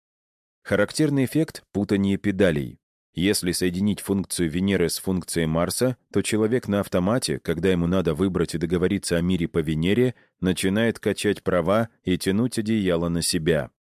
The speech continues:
Однако, когда ему надо проявить марсианскую функцию, преодолеть препятствие, конкурировать, продавить свое,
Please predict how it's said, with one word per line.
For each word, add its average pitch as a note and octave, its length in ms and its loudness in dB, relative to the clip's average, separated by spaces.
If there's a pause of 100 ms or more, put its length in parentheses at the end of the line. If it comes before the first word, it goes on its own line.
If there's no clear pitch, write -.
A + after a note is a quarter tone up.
(360)
Однако, G2+ 460 0
когда F#2 240 0
ему A2+ 160 2
надо G2 240 0
проявить F#2+ 460 0
марсианскую F2 760 0
функцию, F#2+ 760 -2
преодолеть A2 640 0
препятствие, F2 840 0 (160)
конкурировать, G2 960 0
продавить G#2+ 580 0
свое, F2 480 0